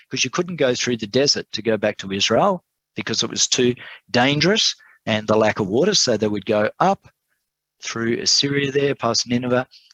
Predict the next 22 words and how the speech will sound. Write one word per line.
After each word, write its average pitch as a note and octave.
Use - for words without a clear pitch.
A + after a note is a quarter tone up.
through A2+
the G#2
Tigris A2+
and G#2
Euphrates. C3+
So, D3
friends, -
can D#3+
you D#3
see G3
the E3+
danger B2+
of A2
misapplying B2+
a A2+
scripture B2+
from C3+
the B2
past B2
into A#2+
the G2+
future? A#2+